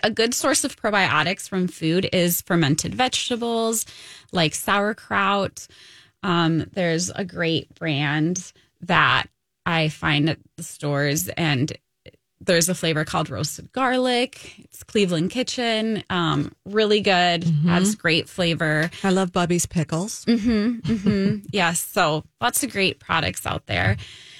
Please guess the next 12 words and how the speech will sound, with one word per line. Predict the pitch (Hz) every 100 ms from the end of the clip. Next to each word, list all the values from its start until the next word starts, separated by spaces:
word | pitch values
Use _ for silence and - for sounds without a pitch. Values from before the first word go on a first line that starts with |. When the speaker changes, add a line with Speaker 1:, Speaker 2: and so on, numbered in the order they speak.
| - - _
Speaker 1:
However, | - 277 277 269 277 240 - _ _ _ _
sometimes | - 269 262 269 254
it | 226
can | 240
be | 220 208
easier | - 196 190 185 180
to | 196
take | 196 180
a | 185
good | 180 180
quality | 175 170 165 165 170
probiotic. | - 180 175 165 - 170 - 165 233